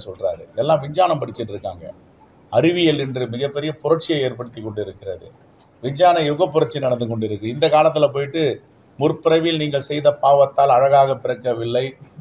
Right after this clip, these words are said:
உடல் ஊனமாக பிறந்திருக்கலாம் ஒருத்தன் பேசுறான்னா அவன் எப்படிப்பட்ட மூடனா இருப்பான், முட்டாளா இருப்பான். அஹ், அப்ப என்ன மோடி சொன்னாரு பாருங்க, "இறைவனால் அனுப்பப்பட்டவர் நான், நான் பயாலஜிக்கல்." அவருடைய ஆர் எஸ் எஸ் உடைய சீஃபே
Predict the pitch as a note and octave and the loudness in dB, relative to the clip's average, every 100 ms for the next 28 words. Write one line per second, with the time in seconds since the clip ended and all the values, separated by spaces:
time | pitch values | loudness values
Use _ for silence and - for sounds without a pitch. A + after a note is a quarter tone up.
0 | - E3 D3+ D#3+ C#3+ C#3 C3 C3+ C3+ B2+ | -10 2 4 4 6 4 4 2 0 -2
1 | C3 B2+ A#2+ C3 A#2+ A2+ B2 C#3 C#3 A#2+ | -6 -4 -2 -2 0 -2 -2 -2 0 -2
2 | A#2 C3 A#2 A2+ A#2 C3+ A#2+ A#2 A2+ A#2 | 0 -2 -2 -4 -6 -6 -2 0 0 0
3 | D3 C#3+ A#2+ G#2+ - A2 - - _ - | 0 2 2 0 -4 -8 -8 -14 _ -20
4 | - - B2+ - C#3 D3 B2+ A2 G#2 G2+ | -20 -8 0 4 6 6 4 2 -4 -6
5 | - _ _ _ _ _ _ - F3+ - | -10 _ _ _ _ _ _ -8 -8 -4
6 | A#2+ D#3+ D#3+ G3 E3 E3+ F3 D#3 D3 C3+ | 0 2 4 2 4 2 2 0 2 2
7 | B2 B2 A#2+ C3+ D3 D3 C#3+ C3+ B2+ - | 4 2 2 2 4 4 4 4 2 -2
8 | - A2+ B2+ B2 A2+ A#2 G2+ - - _ | -2 0 4 4 2 0 -2 -6 -20 _
9 | _ _ _ - B2+ D#3 C3 C3 A#2+ A2+ | _ _ _ -4 2 2 4 2 2 -2
10 | G2+ - E2 - _ _ _ _ _ B2 | -6 -12 -16 -16 _ _ _ _ _ 0
11 | C#3+ C#3+ C3 B2+ D#3 D#3 C#3+ - C3 B2+ | 2 2 2 4 4 2 -4 -6 -10 -2
12 | B2+ A#2+ A#2 G#2+ - - - - _ - | 2 6 6 4 -2 -12 -20 -20 _ 0
13 | E3+ E3 | 0 4